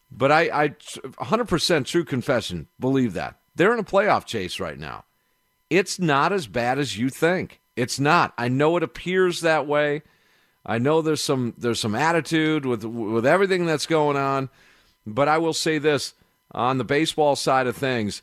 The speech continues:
these guys are still in it. We threw that out there on Twitter. We'll throw it out there to you if you want to jump aboard, four one four, seven nine nine, twelve fifty, because it doesn't look pretty. It didn't look pretty today.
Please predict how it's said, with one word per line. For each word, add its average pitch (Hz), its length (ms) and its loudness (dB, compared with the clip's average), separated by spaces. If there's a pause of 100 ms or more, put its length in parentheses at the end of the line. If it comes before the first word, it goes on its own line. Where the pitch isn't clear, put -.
(300)
these 135 260 0
guys 127 340 2
are 113 60 -4
still 131 340 0
in 120 120 0
it. 92 100 -6
We 104 100 -4
threw 165 240 0
that 147 160 2
out 131 200 0
there 120 160 0
on 104 160 -2
Twitter. 143 420 0
We'll 113 120 0
throw 143 340 0
it 131 60 0
out 127 240 0
there 113 180 0
to 107 60 -2
you 143 280 0
if 131 140 -2
you 123 80 -2
want 120 140 0
to 110 40 0
jump 123 300 -2
aboard, 127 420 0
four 135 240 0
one 131 220 0
four, 131 320 0
seven 131 360 -2
nine 120 260 -2
nine, 120 280 0
twelve 117 360 0
fifty, 135 380 -2
because 117 500 -2 (1300)
it 82 80 -20
doesn't 131 260 2
look 113 180 -2
pretty. 107 340 -2 (140)
It 110 180 -6
didn't 147 240 2
look 110 160 -4
pretty 117 360 -2
today. 117 500 -4